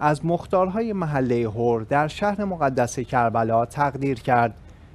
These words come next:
علت تقدیر از این مختارها شرکت و یاری رساندن در پیشبرد طرح منشور ملی حمایت از ایتام عراق بوده که توسط مؤسسه مصباح الحسین علیه السلام ابداع شده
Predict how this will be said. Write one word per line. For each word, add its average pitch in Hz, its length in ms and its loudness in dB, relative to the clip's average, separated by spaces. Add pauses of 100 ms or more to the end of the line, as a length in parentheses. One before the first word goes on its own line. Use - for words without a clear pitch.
علت 123 400 2
تقدیر 160 500 0
از 170 180 0
این 135 100 -2
مختارها 120 720 2 (240)
شرکت 123 600 0
و 131 160 2
یاری 147 320 2
رساندن 175 520 -2
در 202 180 2
پیشبرد 123 640 -2
طرح 120 400 0
منشور 165 560 -2
ملی 123 480 0
حمایت 165 520 -2
از 196 160 2
ایتام 135 440 0
عراق 151 360 0
بوده 131 400 2 (320)
که 131 120 0
توسط 120 580 4
مؤسسه 165 720 -2
مصباح 185 400 0
الحسین 127 400 -2
علیه 120 220 2
السلام 120 680 2
ابداع 151 480 0
شده 123 440 0